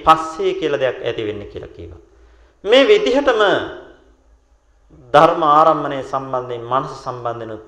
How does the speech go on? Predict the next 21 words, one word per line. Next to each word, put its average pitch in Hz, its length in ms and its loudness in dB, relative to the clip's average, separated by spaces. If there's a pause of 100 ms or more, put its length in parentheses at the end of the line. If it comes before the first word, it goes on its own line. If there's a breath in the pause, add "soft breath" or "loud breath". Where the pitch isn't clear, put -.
(400)
මහා 127 240 -8
කච්චායන 117 580 -8
මහරහතන් 113 520 -12
වහන්සේ 107 380 -16
දේශනා 110 400 -10
කරනවා. 104 400 -16 (880)
එවත්නි 202 400 6
මේ 185 320 2 (540)
මනසක් 220 600 6 (100)
තියෙද්දී 190 580 6 (1300)
සෝ 190 300 6
වතාවුසෝ 185 1000 6
මනස්මින් 190 840 4
සති 156 380 0 (880)
ධම්මේ 160 500 0
සති 135 400 -2 (640 loud breath)
මනෝ 165 340 6
විඤ්ඤාණස්-, 151 800 -2 (260)
මනෝ 139 360 -2
විඤ්ඤාණං 135 600 -4
සති 127 340 -4